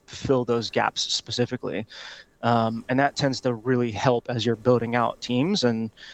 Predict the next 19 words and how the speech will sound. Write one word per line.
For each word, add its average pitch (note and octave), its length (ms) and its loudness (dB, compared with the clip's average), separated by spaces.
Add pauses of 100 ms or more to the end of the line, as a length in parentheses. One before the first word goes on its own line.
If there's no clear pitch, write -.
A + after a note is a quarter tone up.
(300)
provide C3 320 0
benefit D3 340 0
to C#3+ 60 -6
customers C3+ 580 2
and A#2+ 100 -2
benefit B2 360 -2
to - 100 -4
everyone A2+ 320 -4
else. A2+ 480 0
Um, A#2+ 400 0 (560)
one F#3 140 0
of B3 40 4
the G#3+ 120 4
things E3 360 0
I C3+ 120 0
really D3 320 2
believe B2 340 -2
in, A#2+ 380 -2 (180)
and, B2+ 380 0